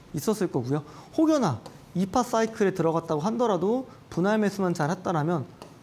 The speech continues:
바로 이 구간에서, 고점에서, 어, 들어갔다고 한다고 하더라도 여기서 추가 매수했다면 평단은 여기 정도까지 올라왔을 거고요. 바로 그 이후에도 좋은 투자 성과를 낼 수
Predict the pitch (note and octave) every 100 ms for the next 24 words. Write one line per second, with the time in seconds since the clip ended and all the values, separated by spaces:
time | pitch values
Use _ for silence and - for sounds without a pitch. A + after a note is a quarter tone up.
0 | - - D3+ F3+ A#3 C4 A#3+ E3+ B2+ A#2
1 | - G3+ G#3 C4+ B3+ B3 A#3 A#3 A3+ G#3
2 | - - - - D3+ C#3+ G3+ G#3 G3+ G3
3 | C4 B3+ A3 B3 C4 A#3 F#3+ A#3 F#3 D#3
4 | D#3 C3+ G#2+ - - A#3+ B3 F#3+ F#3+ F#3
5 | D#3+ B3+ B3 G#3 C#3 D3 D#3 C#3+ B2+ B2
6 | D3+ C3 C3 C3 B2 D#3 - - - -
7 | C3 F#3 - - - - F3 D3+ F#3+ D3
8 | C3+ C#3 D#3 F3+ F#3 F#3 F#3+ E3+ D3 B2+
9 | A#2+ - F3